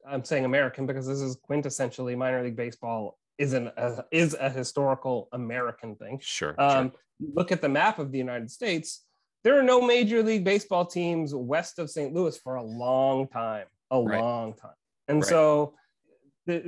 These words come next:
Speaker 1: you know, fans in, from cities from, you know, Salt Lake to Los Angeles to, um, yeah, I mean, Los Angeles and San Francisco, obviously, obviously big league cities today, right?
Speaker 2: Yeah.
Speaker 1: Um, the, the,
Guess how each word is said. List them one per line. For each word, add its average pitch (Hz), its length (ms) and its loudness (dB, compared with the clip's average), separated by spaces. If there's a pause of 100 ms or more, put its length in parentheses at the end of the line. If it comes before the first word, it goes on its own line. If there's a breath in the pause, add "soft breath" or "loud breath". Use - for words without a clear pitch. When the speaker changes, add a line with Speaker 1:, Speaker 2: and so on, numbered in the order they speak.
Speaker 1:
you 185 160 -2
know, 156 160 6
fans 180 480 2
in, 135 460 -4
from 127 200 -6
cities 127 420 -4
from, 117 460 -4
you 135 140 -2
know, 107 100 -4
Salt 113 360 -8
Lake 139 260 0
to - 80 -8
Los 117 300 -6
Angeles 135 680 -2
to, 120 300 -4
um, 113 400 -6
yeah, 147 160 2
I 120 60 0
mean, 123 180 -2
Los 113 240 -4
Angeles 143 400 -2
and 110 100 -10
San 123 160 -8
Francisco, 117 640 -6 (180)
obviously, 127 800 -2
obviously 156 600 0
big 113 240 -8
league 107 180 -6
cities 98 360 -14
today, 101 280 -18
right? 110 320 -6
Speaker 2:
Yeah. 92 160 -4 (200)
Speaker 1:
Um, 127 360 2
the, 131 180 0
the, 135 360 -2